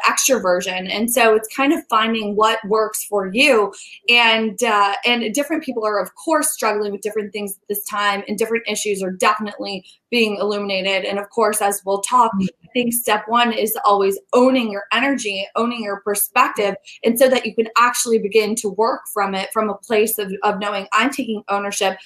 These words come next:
so that it can change, versus the inverse, which would be this delusional version of reality that we're all seeing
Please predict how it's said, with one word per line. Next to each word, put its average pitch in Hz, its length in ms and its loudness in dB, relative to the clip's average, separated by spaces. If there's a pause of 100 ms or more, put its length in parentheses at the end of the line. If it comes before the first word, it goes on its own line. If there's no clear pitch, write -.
so 233 280 4
that 208 180 4
it 202 100 -4
can 196 140 -6
change, 196 420 -6 (100)
versus 208 520 2
the - 120 -8 (100)
inverse, 202 600 2 (280)
which 226 200 4
would 220 160 0
be 226 160 0
this 214 240 2 (140)
delusional 240 600 2
version 202 360 -2
of 180 160 -6
reality 190 540 -2
that 190 140 -2
we're 190 240 -2 (100)
all 240 280 4
seeing 196 460 -6